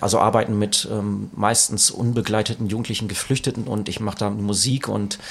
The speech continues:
in Ouagadougou gibt's eine relativ große, bekannte Theaterschule und da gab's so ein Austauschprojekt und genau, und dann bin ich da mitgefahren, sollte die Musik machen und da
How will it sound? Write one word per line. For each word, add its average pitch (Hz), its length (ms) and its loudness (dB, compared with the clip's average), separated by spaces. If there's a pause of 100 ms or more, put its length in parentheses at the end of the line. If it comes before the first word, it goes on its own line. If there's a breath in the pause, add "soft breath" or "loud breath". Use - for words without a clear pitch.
(640 loud breath)
in 101 260 -2
Ouagadougou 107 460 4
gibt's - 260 0
eine 101 160 0
relativ 101 320 0
große, 101 360 2
bekannte 101 580 0 (120)
Theaterschule 95 760 2
und 90 240 -6
da 95 120 -2
gab's 87 280 -2
so 95 80 -2
ein 90 40 -4
Austauschprojekt 92 920 0
und - 400 -8 (800 loud breath)
genau, 87 240 -8
und 87 160 -10
dann 90 120 -10
bin 87 80 -10
ich 85 100 -6
da - 100 -4
mitgefahren, 101 380 4
sollte 107 160 4
die 104 60 2
Musik 95 280 2
machen 113 280 2
und 95 160 0
da 92 220 2